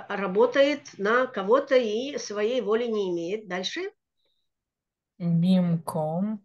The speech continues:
Speaker 1: Бимком — это вместо чего-то.
Speaker 2: Леварех.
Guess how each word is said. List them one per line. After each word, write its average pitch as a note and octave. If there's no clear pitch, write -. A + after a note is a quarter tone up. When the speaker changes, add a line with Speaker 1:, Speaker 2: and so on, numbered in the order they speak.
Speaker 1:
Бимком — A#3
это G3+
вместо G3
чего-то. F4
Speaker 2:
Леварех. E3